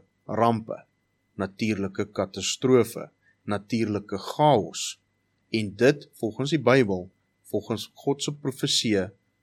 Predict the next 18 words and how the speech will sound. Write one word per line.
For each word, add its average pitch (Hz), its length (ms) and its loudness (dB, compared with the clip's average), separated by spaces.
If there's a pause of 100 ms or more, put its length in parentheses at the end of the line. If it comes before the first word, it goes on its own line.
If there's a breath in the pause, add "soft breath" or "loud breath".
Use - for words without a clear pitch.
gaan 98 260 -4
vererger. 110 600 2 (320)
Dus 113 380 2
maak 92 380 -4
nie 170 120 0
saak 151 400 2
wat 113 180 -2
hulle 113 160 0
vir 117 120 -6
die 110 120 2
res 92 260 -4
van 120 120 -2
die 98 160 -2
wêreld 101 520 0
'n 98 80 -4
foefie 170 500 -4
verdraai 104 760 0
nie, 87 320 -6